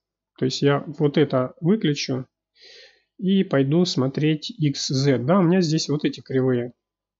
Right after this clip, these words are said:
Вот они есть. У меня здесь вот эти плоскости есть. У меня здесь вот эти части есть, да, получается, вот они. То есть вот они кривые. Здесь будет немножечко ситуация иначе.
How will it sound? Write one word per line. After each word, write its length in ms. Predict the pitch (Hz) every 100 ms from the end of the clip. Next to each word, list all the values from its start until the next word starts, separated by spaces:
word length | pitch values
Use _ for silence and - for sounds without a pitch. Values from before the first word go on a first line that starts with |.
| _ _
Вот 280 | 139 131 123
они 220 | 123 123
есть. 320 | 196 233 233
У 60 | 127
меня 180 | 139 135
здесь 320 | 123 123 -
вот 140 | 127
эти 180 | 135 -
плоскости 600 | 127 123 120 - - -
есть. 380 | 151 214 233 -
У 40 |
меня 180 | 135 156
здесь 280 | 143 139 139
вот 160 | 135 135
эти 180 | 131
части 420 | 135 - 127 - -
есть, 300 | 123 117 127
да, 180 | 175 226 -
получается, 680 | 117 120 - 127 127 -
вот 200 | 123 123
они. 220 | 131 123 131 _ _ _ - - - - _ _
То 80 | 117
есть 140 | -
вот 140 | 147
они 180 | 147 139
кривые. 360 | 139 143 127 127
Здесь 300 | 147 247 208
будет 280 | 202 202 190
немножечко 460 | 175 180 - -
ситуация 920 | 151 151 151 160 160 - 151 147 143 -
иначе. 720 | 196 156 208 247 - 135 127